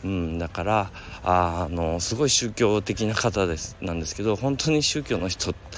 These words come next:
て、本当の元の人っていうのは、本当に慈愛に満ち溢れてるというか、本当にこう、人を信頼してるというか、そういうのを感じました。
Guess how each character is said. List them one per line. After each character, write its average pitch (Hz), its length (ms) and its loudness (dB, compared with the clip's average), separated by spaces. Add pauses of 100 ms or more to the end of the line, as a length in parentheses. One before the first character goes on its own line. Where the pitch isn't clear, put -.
(360)
て、 87 100 -4
本 143 320 0
当 143 100 -2
の 139 260 4
元 117 540 2 (100)
の 120 160 2
人 113 220 0
っ - 20 0
て - 160 -4
い 98 40 4
う - 20 0
の 113 100 2
は、 90 140 4 (360)
本 107 140 2
当 120 120 0
に 113 80 4
慈 104 220 4
愛 101 220 0
に 95 300 2 (120)
満 101 140 0
ち - 160 0
溢 104 160 0
れ 92 120 0
て 98 140 0
る 82 60 -6
と 85 80 -6
い 78 60 -2
う 76 60 -6
か、 - 260 -8 (440)
本 117 160 -2
当 117 120 2
に 113 160 2
こ 92 460 6
う、 - 20 -6
人 - 220 2
を 101 60 6
信 95 240 2
頼 90 180 4
し - 80 -2
て 101 80 -2
る 92 100 -6
と - 80 -6
い 71 60 -4
う 69 40 -8
か、 - 200 -8 (360)
そ 104 180 0
う - 20 4
い - 20 4
う 104 40 2
の 90 120 2
を 71 40 0
感 85 240 -6
じ 80 100 -4
ま 80 140 -4
し - 100 2
た。 - 100 -4